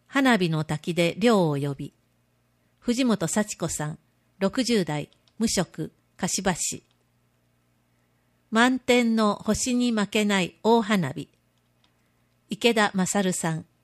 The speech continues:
四十代、三郷町。今月のあっぱれ。大口でみんな見上げる大花火。石本勝代さん、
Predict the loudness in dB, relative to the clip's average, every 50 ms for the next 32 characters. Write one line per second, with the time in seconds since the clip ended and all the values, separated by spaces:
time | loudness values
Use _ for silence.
0 | _ _ -2 0 2 2 2 2 2 2 2 2 0 -4 -6 -8 _ _ _ -8
1 | -2 0 0 2 2 2 2 0 0 -4 -8 -10 -10 -10 -12 _ _ _ _ _
2 | _ _ _ _ _ _ _ _ _ _ _ _ _ _ _ _ _ _ _ _
3 | _ _ _ _ _ _ _ _ _ _ _ _ _ _ _ _ _ _ _ _
4 | _ _ _ _ _ _ _ _ 0 2 2 4 4 2 2 2 2 2 2 2
5 | 2 0 0 0 0 0 0 -2 -6 _ _ _ _ _ _ _ _ _ _ _
6 | _ _ _ _ _ _ _ _ _ _ _ _ _ _ _ 2 4 4 6 4
7 | 2 0 -2 -4 -4 -2 0 2 2 0 -2 -6 -8 -4 0 0 2 2 2 2
8 | 2 2 2 2 2 2 2 2 0 0 0 -2 -2 0 2 2 2 2 2 2
9 | 0 0 -2 -4 -8 -12 -14 _ _ _ _ _ _ _ _ _ _ _ _ _
10 | _ _ _ _ _ _ _ _ _ -6 -4 -2 0 0 0 0 -2 -4 -6 -6
11 | -6 -6 -4 -2 0 0 -2 -2 -4 -6 -6 -6 -8